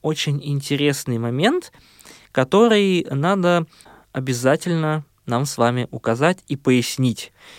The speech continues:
И, наверное, на нем мы с вами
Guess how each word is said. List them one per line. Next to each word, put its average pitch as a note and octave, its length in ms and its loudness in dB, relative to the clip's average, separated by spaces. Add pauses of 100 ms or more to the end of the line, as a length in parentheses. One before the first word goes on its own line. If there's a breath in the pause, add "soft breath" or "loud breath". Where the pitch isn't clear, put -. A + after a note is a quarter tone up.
(280 loud breath)
И, C#3 60 2
наверное, C#3 720 2
на B2+ 180 0
нем G#3 420 2 (460)
мы D3 180 -2
с - 140 -8
вами D#3 460 2